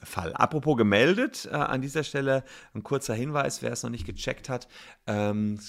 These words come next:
überprüft ihr doch mal, ob ihr vom Facebook-Datenleck betroffen seid. Hier unten, ähm, in der Caption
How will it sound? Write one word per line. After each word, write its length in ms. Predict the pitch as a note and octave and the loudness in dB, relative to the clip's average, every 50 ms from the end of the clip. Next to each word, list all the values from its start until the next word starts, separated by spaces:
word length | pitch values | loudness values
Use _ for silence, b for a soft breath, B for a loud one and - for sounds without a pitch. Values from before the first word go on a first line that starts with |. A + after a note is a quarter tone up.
| - - | -14 -12
überprüft 640 | - - F#2+ G2 F2+ - - - D3 C#3+ - - - | -8 -6 -6 -6 -6 -4 -2 -2 -2 -2 -4 -8 -6
ihr 220 | - C#3 F3+ G#3+ G#3 | -2 2 2 2 2
doch 240 | - G2+ G2 - - | 0 -2 -6 -4 -4
mal, 340 | F2+ F2 F#2 G#2 B2+ - - | -4 -4 -2 -4 -4 -6 -6
ob 120 | - A2 - | -8 -8 -6
ihr 100 | A2 G#2 | -6 -6
vom 180 | - A2 G2+ | -6 -6 -6
Facebook-Datenleck 960 | G2 - C3 B2+ - - G#2+ F#2 - - A2 B2 C#3+ - D3 C#3 C3 C3 - - | -6 -6 -6 -6 -6 -8 -12 -12 -10 -8 -6 -6 -6 -6 -6 -6 -6 -6 -6 -8
betroffen 420 | - - - - A#2 A2 - B2 | -12 -10 -6 -4 -4 -4 -4 -4
seid. 340 | A2 A2 A2 A2 A2 G#2+ - B B B B B B | -2 2 2 2 2 2 -2 B B B B B B
Hier 240 | - B2 B2 - | -6 -4 -4 -2
unten, 580 | - A#2 A2 G#2+ G#2+ - A2 G#2 G2+ G2 G2 - - | 0 0 0 0 0 0 0 0 2 0 -2 -2 -2
ähm, 480 | - F2+ F2+ F2 F2 F2 F2 F2 F2+ A2+ - - | 0 0 0 0 0 -2 -4 -4 -6 -8 -10 -10
in 140 | - G#2 F#2 | -8 -6 -6
der 80 | F2+ | -6
Caption 540 | F2 - A2+ - - - - G#2+ G2 G2 b | -4 -6 -6 -6 -6 -4 -4 -4 -4 -6 b